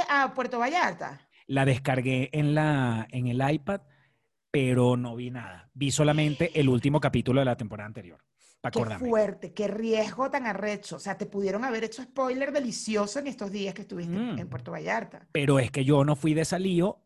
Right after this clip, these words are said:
Speaker 2: a decir, "Ay, estoy viendo esta serie".
Speaker 1: Claro.
Speaker 2: ¿Entiendes? La vi entera y dije, "Ahora ya".
Speaker 1: Yo no la he visto.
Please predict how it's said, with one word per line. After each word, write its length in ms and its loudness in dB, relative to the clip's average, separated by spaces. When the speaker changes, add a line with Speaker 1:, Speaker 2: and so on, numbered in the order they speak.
Speaker 2:
a 140 2
decir, 400 -2
"Ay, 240 2
estoy 320 -4
viendo 400 -4
esta 180 -6
serie". 380 -12
Speaker 1:
Claro. 200 -20
Speaker 2:
¿Entiendes? 360 -6
La 160 -6
vi 140 -6
entera 560 -2
y 100 -12
dije, 180 -12
"Ahora 260 -16
ya". 300 -18
Speaker 1:
Yo 140 4
no 80 8
la 100 8
he 20 6
visto. 400 -4